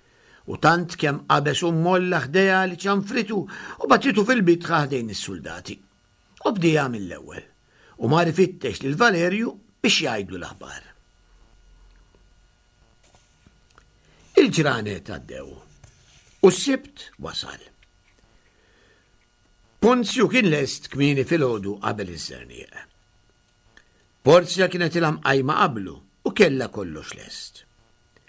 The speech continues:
Valerju kien qed joħsib iż-żiemel li kien se jirkeb u fil-waqt li l-karrettun li kienu se jirkbu Ponzju u Porzja kien se jinġibed mill-bowla.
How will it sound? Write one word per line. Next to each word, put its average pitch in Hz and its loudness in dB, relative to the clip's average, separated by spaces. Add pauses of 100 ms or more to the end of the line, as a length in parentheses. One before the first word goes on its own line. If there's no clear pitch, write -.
(540)
Valerju 185 4
kien 131 -8
qed - -8
joħsib 131 -6
iż-żiemel 120 -2 (100)
li 113 -4
kien 175 2
se 151 -2
jirkeb 117 -6 (400)
u 170 8 (500)
fil-waqt 101 -8
li 107 -6
l-karrettun 143 -2 (560)
li - -4
kienu 156 0
se 156 0
jirkbu 139 0
Ponzju 147 2
u - -8
Porzja 170 2 (320)
kien - 2
se 247 0
jinġibed 110 -4
mill-bowla. - -14